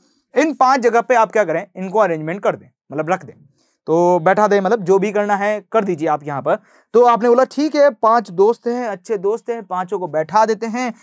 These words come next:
तो मैंने बोला कि पहला जो दोस्त है वो यहाँ पे बैठ सकता है, तो यहाँ पे इस पे जगह पे बैठने के पांच तरीके, पांच जिन आए, पांचों में से बोला कि कौन कौन बैठ सकता है,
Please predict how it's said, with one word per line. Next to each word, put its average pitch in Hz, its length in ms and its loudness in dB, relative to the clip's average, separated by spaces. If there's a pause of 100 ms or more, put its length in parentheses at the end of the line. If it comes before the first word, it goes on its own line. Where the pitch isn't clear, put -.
(220)
तो 226 140 4
मैंने 240 260 2
बोला 220 220 2
कि 220 120 -6
पहला 208 440 0
जो 220 160 -2
दोस्त 220 320 -2
है 226 140 0
वो 202 140 0
यहाँ 190 260 0
पे 185 60 -8
बैठ 175 240 -4
सकता 220 280 -8
है, 240 140 -2
तो 233 100 -6
यहाँ 175 440 -2
पे 233 220 -2 (100)
इस 185 240 -10
पे 247 100 -8
जगह 175 240 -4
पे 190 120 -8
बैठने 147 300 -10
के 233 60 -2
पांच 214 420 -4
तरीके, 104 320 -16 (140)
पांच 180 180 4
जिन 190 100 2
आए, 214 160 2 (100)
पांचों 180 240 0
में 190 80 -4
से 180 80 -10
बोला 185 240 0
कि 196 140 -16
कौन 170 220 -8
कौन 196 120 -6
बैठ 185 140 -4
सकता 180 180 -6
है, 240 60 -4